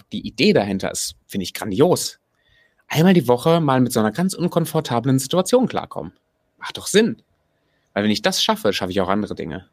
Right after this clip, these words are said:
Einmal, äh, was empfiehlt er auch, glaub ich, einmal in der Woche einen ganzen Tag fasten. Mal einen ganzen Tag nichts essen. Ist unbequem. Aber wenn man das sich dran gewöhnt, diese Situationen durchzuhalten, mega. Für mich sind's die langen Läufe zum Beispiel.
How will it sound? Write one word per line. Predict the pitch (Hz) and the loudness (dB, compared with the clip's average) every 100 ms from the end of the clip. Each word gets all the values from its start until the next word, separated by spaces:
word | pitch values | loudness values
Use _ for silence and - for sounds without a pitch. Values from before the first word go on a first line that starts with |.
| _ _ _ _ _ _ _ _ - - _ _ | _ _ _ _ _ _ _ _ -20 -20 _ _
Einmal, | 131 175 170 175 170 | -2 0 2 2 2
äh, | 139 135 131 - | 4 4 4 0
was | 120 | -4
empfiehlt | 131 - 139 | -4 -4 -2
er | 127 | 0
auch, | 147 | 0
glaub | 151 | 0
ich, | 135 - | -2 0
einmal | 147 147 | 2 2
in | 120 123 | 0 0
der | 113 | 2
Woche | 135 147 | 2 2
einen | 117 | 0
ganzen | 131 131 135 | 0 -2 -2
Tag | 120 117 - | -4 -4 -4
fasten. | 123 - - 90 90 _ _ _ _ _ | -2 -2 -4 -12 -18 _ _ _ _ _
Mal | 110 | 0
einen | 135 | 0
ganzen | 160 | 0
Tag | 151 127 | -2 -2
nichts | 123 | -4
essen. | - - - - _ _ - | -8 -10 -12 -14 _ _ -4
Ist | |
unbequem. | 220 226 - 85 73 - _ _ _ _ _ _ | 2 2 2 -6 -6 -12 _ _ _ _ _ _
Aber | - 98 | -16 -14
wenn | 101 | -10
man | 104 | -6
das | 120 135 117 | -4 -2 -4
sich | 123 - | -6 -4
dran | 110 | -2
gewöhnt, | 107 104 110 185 220 131 | -2 -4 6 8 8 4
diese | 120 | -2
Situationen | 123 113 104 175 226 135 | -2 -2 0 0 2 2
durchzuhalten, | 98 - 92 87 95 | 0 -2 -4 -4 -4
mega. | 127 240 123 85 78 _ _ _ _ _ _ _ | 0 2 2 -2 -4 _ _ _ _ _ _ _
Für | - | 2
mich | 139 143 | 4 4
sind's | 170 143 | 0 0
die | |
langen | 147 180 175 | 2 4 6
Läufe | 196 311 - 104 | 4 2 -2 -4
zum | 104 | -2
Beispiel. | 95 90 - - 82 | 0 0 -2 -8 -10